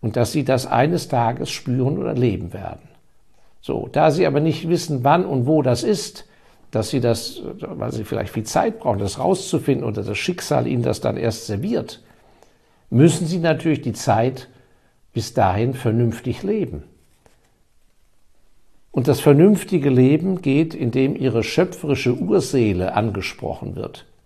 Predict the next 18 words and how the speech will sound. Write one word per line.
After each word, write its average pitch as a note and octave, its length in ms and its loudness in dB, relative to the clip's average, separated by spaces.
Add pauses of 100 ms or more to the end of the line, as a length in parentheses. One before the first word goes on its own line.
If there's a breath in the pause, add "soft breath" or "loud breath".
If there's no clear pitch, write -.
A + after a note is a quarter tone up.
(960 soft breath)
Und A#2+ 180 -2
dass B2+ 180 0
Sie, D3+ 280 2
wie C3+ 100 2
es B2+ 120 -2
im C3+ 120 -2
Alten B2+ 360 0
Testament A2+ 580 -2
heißt, A2+ 480 -4 (520 soft breath)
Ihre B2 280 4
Talente B2+ 920 4
nutzen. F2+ 520 -6 (920 soft breath)
Und B2+ 180 2
diese D3 280 6
Orientierung C3+ 760 4
auf B2+ 180 2
die B2+ 120 2
Schwächen D#3 600 0